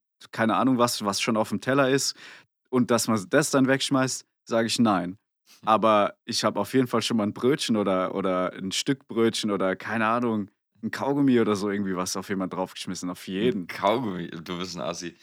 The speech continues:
Speaker 2: Das Einzige, was ich halt gemacht habe, äh,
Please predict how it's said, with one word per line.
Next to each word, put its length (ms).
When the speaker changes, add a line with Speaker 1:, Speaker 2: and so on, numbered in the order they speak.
Speaker 2:
Das 140
Einzige, 420
was 180
ich 120
halt 160
gemacht 340
habe, 420
äh, 400